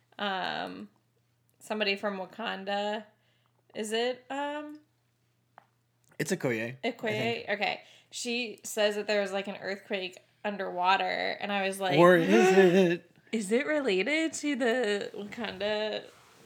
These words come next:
Speaker 1: the, that movie?"
Speaker 2: Yeah.
Speaker 1: Do you think?
Speaker 2: I think it was, like, kind of just, like, a fun little Easter egg, and now retrospectively
Speaker 1: You think it is
Speaker 2: Yeah,
Speaker 1: meant
Speaker 2: I
Speaker 1: to
Speaker 2: think
Speaker 1: be?
Speaker 2: so.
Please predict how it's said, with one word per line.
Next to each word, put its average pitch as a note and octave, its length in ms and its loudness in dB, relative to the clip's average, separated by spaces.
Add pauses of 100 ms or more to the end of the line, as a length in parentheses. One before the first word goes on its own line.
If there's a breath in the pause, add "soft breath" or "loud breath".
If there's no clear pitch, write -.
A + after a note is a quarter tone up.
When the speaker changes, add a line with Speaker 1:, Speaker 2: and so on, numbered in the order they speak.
(160)
Speaker 1:
the, G#3 200 -4 (220)
that G3 240 -2
movie?" G#3+ 420 -2 (480)
Speaker 2:
Yeah. - 280 -2 (160)
Speaker 1:
Do B3+ 80 -8
you C4 100 -6
think? A#3 560 -6
Speaker 2:
I D3 100 6
think A3 220 -4
it E3+ 100 -6
was, E3 220 2
like, C#3 300 2
kind A#2 260 -2
of A#2+ 60 -6
just, A#2 160 -6
like, B2+ 100 -6
a G#2 100 -2
fun A2 260 -4
little A2 160 -6
Easter G2+ 380 -4
egg, D3 280 6
and A2 160 -2
now G2 460 -2 (260)
retrospectively A2 920 -4
Speaker 1:
You G#3 60 -8
think G#3+ 200 0
it G3 160 -6
is F3 340 -8
Speaker 2:
Yeah, F2+ 240 2
Speaker 1:
meant A2 140 -4
Speaker 2:
I - 20 0
Speaker 1:
to A#2+ 60 -4
Speaker 2:
think A2+ 140 -6
Speaker 1:
be? G#2+ 60 -6
Speaker 2:
so. C#2 240 -6